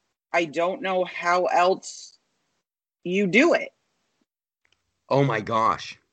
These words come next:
Speaker 2: Listen to this one. I'll, I'm, I'll do, I'll do one more little scary story. There will be some, some optimism here. We're just kind of bitching here in the, the opening segment. Uh, I'll finish out this segment with, with, uh,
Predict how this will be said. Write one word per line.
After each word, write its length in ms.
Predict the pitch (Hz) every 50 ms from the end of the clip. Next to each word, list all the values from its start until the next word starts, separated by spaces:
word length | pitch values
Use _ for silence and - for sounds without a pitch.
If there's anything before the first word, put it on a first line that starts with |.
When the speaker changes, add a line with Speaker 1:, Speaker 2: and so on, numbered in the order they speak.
| _ _ _
Speaker 2:
Listen 300 | - 107 139 165 - 190
to 80 | 143 135
this 260 | 135 147 151 147 -
one. 180 | - 71 71 71 _ -
I'll, 80 | 104 110
I'm, 180 | 107 107 107
I'll 240 | 101 98 101 104 104
do, 160 | 101 107 117
I'll 80 | 98 104
do 220 | 98 101 101 120
one 100 | 113 113
more 160 | 104 98 95 98
little 180 | 92 90 87
scary 360 | 80 - - 85 76 73 73
story. 240 | 69 - 78 80 92
There 160 | - 170 175
will 160 | 139 110 101 90
be 160 | 71 85 78
some, 520 | - - 85 78 76 73 73 73 71 - - _ _ _ _ -
some 320 | - - - 87 78 71 - -
optimism 540 | 58 58 - - 73 73 71 65 69 67 -
here. 260 | 69 69 62 60 67
We're 160 | 76 92 98
just 160 | 92 85 -
kind 160 | - 82 78
of 80 | 73 67 - - 69 67
bitching 340 | 82 78 69 - 67 69
here 280 | 67 67 69 65 65 67
in 160 | 71 71 65
the, 100 | 64 - -
the 180 | 71 76 73 71
opening 320 | 71 69 69 69 69 71
segment. 420 | - 71 67 60 57 71 82 - - _ _ _ _ _ _ _ _ _ _ _ _ _ _ _ - - - -
Uh, 420 | 87 82 78 73 71 71 65 69 71 - - - - 71 - - - _ _ -
I'll 140 | - 87 85
finish 260 | - 123 110 107 -
out 160 | 107 87 78 67
this 160 | 82 80 -
segment 320 | 85 78 76 76 71 -
with, 240 | - 73 - _ -
with, 160 | 73 76 71 - _ _ _ _ _ -
uh, 360 | 52 52 50 50 50 50 50